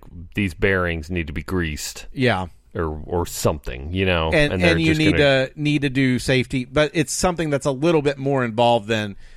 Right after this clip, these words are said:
Speaker 2: just something we could do in the, you know, seven or eight hours of downtime that we typically have.
Speaker 1: Right, in the night. So, yeah, I, I think that this is, you know, just something like they're gonna, you know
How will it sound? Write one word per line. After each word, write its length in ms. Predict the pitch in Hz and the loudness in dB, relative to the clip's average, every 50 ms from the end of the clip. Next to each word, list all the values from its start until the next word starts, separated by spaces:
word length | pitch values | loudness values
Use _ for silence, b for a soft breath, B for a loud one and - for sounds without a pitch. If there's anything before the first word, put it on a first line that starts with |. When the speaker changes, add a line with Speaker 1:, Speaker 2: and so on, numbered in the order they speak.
| b b b | b b b
Speaker 2:
just 180 | - 139 143 - | -2 -2 0 2
something 300 | - 147 135 123 139 123 | 2 0 0 0 0 0
we 140 | 120 127 117 | 0 0 0
could 180 | 110 120 98 | 0 -2 -2
do 280 | 92 113 117 117 113 117 | -2 -2 0 0 0 0
in 220 | 123 120 117 113 113 | -2 -2 -4 -2 -2
the, 60 | 113 | -2
you 360 | 113 110 107 104 107 117 113 107 | -2 -2 -4 -6 -6 -4 -4 -2
know, 340 | 107 104 98 98 98 90 - b b b b b b | 0 0 0 0 -2 -4 -8 b b b b b b
seven 420 | b - - 156 139 131 123 123 | b -2 2 4 4 4 2 2
or 120 | 120 117 117 | 2 4 4
eight 160 | 117 113 110 | 4 4 4
hours 280 | 110 107 107 107 92 | 2 2 2 2 0
of 80 | 95 90 | -2 -2
downtime 440 | 85 110 104 104 90 104 98 92 87 | 0 0 0 0 -2 -4 -4 -4 -6
that 80 | 90 | -6
we 100 | 87 90 | -6 -6
typically 440 | - - 110 - - - - 71 71 | -4 -4 -4 -4 -6 -10 -12 -12 -12
have. 440 | - - - - - - - - - - - - - - - - - _ _ - | -12 -12 -14 -14 -18 -20 -20 -20 -20 -20 -20 -20 -20 -20 -20 -20 -20 _ _ -8
Speaker 1:
Right, 260 | - 98 78 - - - | -6 -6 -6 -6 -8 -10
in 160 | - 92 87 | -8 -6 -6
the 80 | 82 78 | -4 -4
night. 460 | 80 78 71 65 64 65 - - - - - - _ _ - - - _ | -4 -4 -4 -6 -8 -12 -16 -16 -16 -16 -18 -20 _ _ -20 -20 -20 _
So, 320 | - - - 85 73 69 69 | -12 -8 -6 -6 -6 -6 -6
yeah, 260 | 78 87 78 - - - - | -4 -4 -4 -6 -6 -10 -6
I, 260 | - 87 87 87 80 - - | -4 -4 -2 -4 -4 -6 -4
I 300 | - 95 104 110 110 107 | -2 0 0 0 0 -2
think 680 | - - - 87 69 67 67 - - - - - - - - - _ _ - | -4 -6 -6 -6 -6 -6 -10 -14 -16 -18 -18 -20 -20 -20 -20 -20 _ _ -8
that 220 | - - 73 - - | -6 -6 -6 -6 -6
this 240 | 82 76 - - - | -8 -8 -8 -8 -10
is, 360 | 78 73 71 67 - - - - | -10 -10 -10 -12 -14 -16 -14 -10
you 120 | 82 80 | -10 -10
know, 280 | 71 67 67 76 78 - | -10 -10 -12 -12 -12 -8
just 480 | - 98 87 85 - - - - - - | -4 -4 -4 -4 -6 -10 -14 -14 -14 -8
something 480 | - - 110 98 - - 95 82 80 | -4 -2 -2 -2 0 -2 -2 -2 -2
like 220 | 82 82 78 78 - | -2 -4 -4 -4 -4
they're 160 | - 87 78 | -4 -4 -2
gonna, 400 | 82 85 82 78 76 76 73 73 69 | -2 -4 -4 -4 -4 -4 -6 -8 -8
you 120 | - 82 | -8 -8
know 220 | 73 64 64 65 | -8 -8 -8 -12